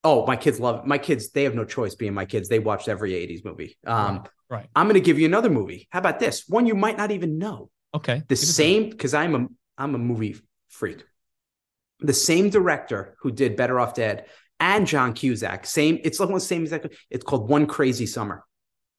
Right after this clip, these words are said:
Speaker 2: I think,
Speaker 1: It's,
Speaker 2: okay. It,
Speaker 1: it's,
Speaker 2: it is, it is ringing bells.
Speaker 1: it was the year, it was, like, released the year after,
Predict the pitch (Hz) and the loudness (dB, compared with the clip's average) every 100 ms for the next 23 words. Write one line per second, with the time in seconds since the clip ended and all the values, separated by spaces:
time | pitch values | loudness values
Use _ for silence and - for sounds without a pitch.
0 | _ _ _ _ _ 120 - 117 - - | _ _ _ _ _ 0 2 2 0 -6
1 | - - 123 175 _ _ 170 156 160 180 | -8 -6 -6 -6 _ _ 0 4 6 6
2 | 220 - 220 185 208 196 185 139 123 165 | 6 4 2 2 4 2 2 2 4 4
3 | 98 101 151 196 185 147 156 139 185 196 | 2 -4 2 6 6 6 4 2 4 4
4 | 196 170 170 156 131 135 151 139 160 - | 4 -2 0 0 0 -2 -2 -2 -4 -6
5 | 123 131 139 - 123 123 - 113 104 104 | -4 0 0 -2 -6 -6 -4 -4 -4 -8